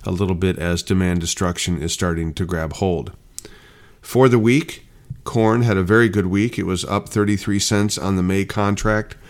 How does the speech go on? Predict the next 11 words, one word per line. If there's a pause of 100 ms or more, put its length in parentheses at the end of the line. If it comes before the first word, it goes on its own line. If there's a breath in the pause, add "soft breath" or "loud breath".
(360 loud breath)
up
fifty
cents
on
the
December. (720 loud breath)
For
beans,
the
May
contract